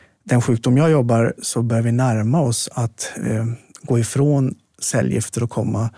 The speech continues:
att bara använda målinriktade terapier. Och det är en stor vinst för patienten, för de här medicinerna eller lä-,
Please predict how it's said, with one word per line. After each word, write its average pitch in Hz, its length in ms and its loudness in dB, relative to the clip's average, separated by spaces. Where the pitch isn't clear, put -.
att - 160 -4
bara 120 220 2
använda 113 360 0
målinriktade - 920 -2
terapier. - 640 -4
Och - 260 -4
det 143 140 4
är 139 60 6
en 123 240 4
stor 143 600 2
vinst 120 320 2
för 120 60 0
patienten, 113 540 2
för 117 340 2
de 117 180 -2
här 127 220 0
medicinerna 120 800 2
eller 120 120 2
lä-, 117 260 2